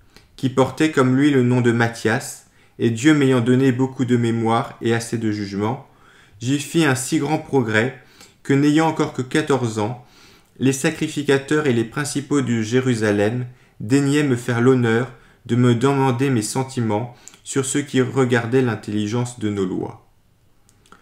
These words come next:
Lorsque j'eus treize ans, je dé-, désirais apprendre les diverses opinions des pharisiens, des sadducéens et des esséniens, qui forment trois sectes parmi nous, afin que, les connaissant toutes,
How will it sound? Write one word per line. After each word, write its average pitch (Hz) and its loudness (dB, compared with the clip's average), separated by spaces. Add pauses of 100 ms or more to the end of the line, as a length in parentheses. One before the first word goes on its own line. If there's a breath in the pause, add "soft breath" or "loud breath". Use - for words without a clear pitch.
(240 soft breath)
Lorsque 156 2
j'eus 131 -2
treize 131 2
ans, 131 -2 (300 soft breath)
je 123 0
dé-, 139 -2
désirais 139 0
apprendre 139 -2
les 120 2
diverses 123 -2
opinions 120 -2 (480 soft breath)
des 123 2
pharisiens, 123 0
des 131 0
sadducéens 123 -2
et 123 0
des 120 2
esséniens, 110 -2 (720 loud breath)
qui 147 -6
forment 156 2
trois 147 0
sectes 156 -2
parmi 127 -2
nous, 110 -2 (680 soft breath)
afin 131 0
que, 170 0
les 127 4
connaissant 123 -2
toutes, 131 -8